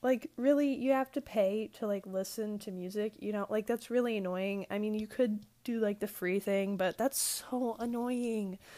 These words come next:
Like, all the ads and stuff. I hate ads, but, you know, gotta make your money somehow, am I right? Just kidding. I, I don't know. Um, anyway, so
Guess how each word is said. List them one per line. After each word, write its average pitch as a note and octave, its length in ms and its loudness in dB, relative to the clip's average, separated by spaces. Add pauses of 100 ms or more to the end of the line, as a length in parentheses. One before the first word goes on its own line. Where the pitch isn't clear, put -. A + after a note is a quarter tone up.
(260)
Like, A#3+ 180 -2
all B3 220 4
the A#3+ 200 2
ads F#3 460 -6
and A3 140 -4
stuff. A3+ 440 0
I A#3 40 -4
hate A3 440 -6
ads, G3+ 580 -6 (280)
but, G#3+ 240 -4 (140)
you A3+ 100 -8
know, A3+ 300 -6 (640)
gotta G3+ 220 -4
make G3+ 320 -2
your G3 100 -8
money G3 220 0
somehow, E3 600 -6
am F3 100 -10
I E3+ 80 -10
right? F3 340 -4 (320)
Just - 200 -14
kidding. - 260 -12
I, F3 220 -10 (340)
I F#3 140 -14
don't - 160 -16
know. G#3 180 -12 (840)
Um, A3 240 4 (100)
anyway, G#3+ 260 0
so G3+ 380 2